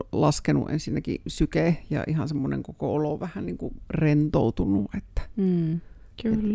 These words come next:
Speaker 1: et, ja tietysti kun nämä koirat on tässä vielä niin, niin rentoina mukana,
Speaker 3: Mm.
Speaker 1: että
Speaker 2: <laughs> Niinpä.
Speaker 3: Se pääsee, ja se taas toisaalta, kun koira kuitenkin aistii jollain tavalla sitä, että jos
Speaker 1: Mm.
Speaker 3: vaikka ihminen on kireä tai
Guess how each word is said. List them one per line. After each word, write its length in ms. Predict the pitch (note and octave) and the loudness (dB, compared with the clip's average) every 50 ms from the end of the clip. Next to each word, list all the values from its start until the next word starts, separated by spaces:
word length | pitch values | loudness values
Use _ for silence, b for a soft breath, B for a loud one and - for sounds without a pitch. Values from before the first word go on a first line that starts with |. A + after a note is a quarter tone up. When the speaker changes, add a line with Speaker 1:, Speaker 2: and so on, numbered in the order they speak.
| G#3+ | 2
Speaker 1:
et, 20 | G#3 | 2
ja 60 | - | 0
tietysti 260 | A3 - D3 - - - | 0 -2 -4 -6 -8 -6
kun 120 | - D3+ | -2 0
nämä 140 | D3+ D3+ D3 C#3+ | 0 0 0 2
koirat 400 | - D#3+ D#3 D3+ C#3+ C#3 - - | 4 6 6 6 6 4 2 2
on 180 | C#3+ D3+ C#3+ | 4 4 6
tässä 320 | C3+ D3 D3 - - D3+ C#3 | 6 4 2 2 2 2 4
vielä 220 | C#3+ C#3 C#3+ D3 | 4 4 4 6
niin, 400 | D3+ D#3 D#3+ E3 D#3+ D#3 D3+ C#3 - - - | 6 6 6 8 8 8 8 6 4 2 2
niin 340 | - E3+ F3 F3+ F3 D#3+ D3 | 4 8 8 10 10 8 8
rentoina 720 | C3+ - D3+ C#3+ C#3+ C#3+ D3 D3 - C#3+ D3 D3 D3+ D#3 D#3 | 6 6 8 8 8 8 6 6 6 6 6 6 6 6 4
mukana, 720 | D#3 - F#3+ G3 G3+ G#3 G#3 G#3 G#3 G3+ G3+ G3+ G3 G3 | 6 8 10 12 12 12 12 12 12 12 10 10 10 10
Speaker 3:
Mm. 120 | G3 G3+ | 8 8
Speaker 1:
että 140 | G3+ G3 F#3+ - | 8 6 4 4
Speaker 2:
<laughs> 120 | G3+ G3+ - - - - | 2 2 0 -4 -6 -4
Niinpä. 400 | F#3 F#3 G3+ F#3 E3+ E3 - F3+ F3 - | 0 0 0 0 -2 -4 -8 -10 -10 -10
Speaker 3:
Se 240 | - - - G3+ G3 - | -8 -4 -4 -4 -2 2
pääsee, 360 | - F#3 F#3 F#3 - F#3 F3+ | 2 2 4 4 4 4 6
ja 140 | F3 F3 F3 | 6 6 6
se 120 | F#3 F#3 | 4 4
taas 300 | - - F3+ F3 F3 - | 4 4 4 4 4 4
toisaalta, 520 | - F#3 F3+ F3+ F3 - F3+ F3 E3+ F3 E3+ | 4 6 6 6 6 4 2 2 2 0 0
kun 260 | - - E3+ F3 F3 | 2 2 2 4 4
koira 340 | - F3+ F3+ F3+ F3+ F3+ F3+ | 4 4 6 6 4 2 2
kuitenkin 460 | - F#3 F#3 G3 F#3+ G3 - - - - | 2 2 4 6 6 6 6 4 0 0
aistii 580 | - C#4 A#3 G3 F#3+ - - - - - - - | 2 4 6 6 4 4 2 0 0 0 2 2
jollain 360 | F#3 F#3 F#3+ - - F#3 F#3 | 2 2 4 4 4 4 4
tavalla 300 | F#3 F3+ - - F3 F3+ | 4 4 4 4 4 4
sitä, 300 | F3+ F#3+ F3+ - E3+ E3+ | 2 2 2 2 2 2
että 220 | E3+ - - - | 0 -2 -2 -4
jos 220 | E3+ E3+ - - - | -4 -4 -4 -2 2
Speaker 1:
Mm. 200 | G3+ G#3 G3+ G3 | 4 4 6 6
Speaker 3:
vaikka 220 | F#3 F#3 F#3 F#3 F3 | 4 4 2 2 0
ihminen 380 | F3+ - - - F3 F3+ - | -2 -2 -2 0 0 0 2
on 180 | - A#3+ G3+ F3 | 4 4 4 2
kireä 380 | - E3 F3 F3+ - - - F#3+ | 0 -2 -2 -2 -2 -4 -4 -4
tai 260 | - G#3 - G3+ G#3 | -4 -4 -2 -2 -4